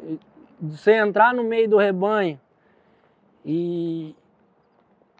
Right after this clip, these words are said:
e laçar o boi, o cavalo começa a perder o medo,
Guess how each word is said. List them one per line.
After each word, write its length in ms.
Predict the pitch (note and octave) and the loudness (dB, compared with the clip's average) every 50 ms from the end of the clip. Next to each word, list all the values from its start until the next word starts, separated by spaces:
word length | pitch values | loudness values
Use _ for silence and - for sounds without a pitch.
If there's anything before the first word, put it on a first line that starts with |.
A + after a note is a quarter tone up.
| _ _ _ _ _ _ _ _ _ _ _ _ _ _ _ _ _ _ _ | _ _ _ _ _ _ _ _ _ _ _ _ _ _ _ _ _ _ _
e 100 | F3 F3+ | 0 4
laçar 380 | F#3 G3 G3 F#3+ - - G#3+ A3+ | 6 8 8 6 8 8 8 8
o 60 | A3+ | 8
boi, 200 | G#3 G3+ G#3+ G#3+ | 8 8 8 8
o 60 | G3 F3+ | 6 6
cavalo 360 | - G3+ F#3+ G3+ G#3 G#3 G#3+ | 6 6 8 8 8 8 6
começa 460 | A3 G#3 G3 G#3 A3 A#3 A#3+ - A#3+ | 4 2 0 0 0 -2 -2 -2 -2
a 40 | A3 | 0
perder 380 | - A3 G#3+ G#3 G3 G3 G#3 G#3+ | 2 4 4 4 6 6 6 4
o 60 | G3 | 4
medo, 500 | F#3+ F#3 G3 A3 C4+ C#4+ C4+ A3 E3+ C3+ | 4 2 0 4 4 4 4 2 0 -6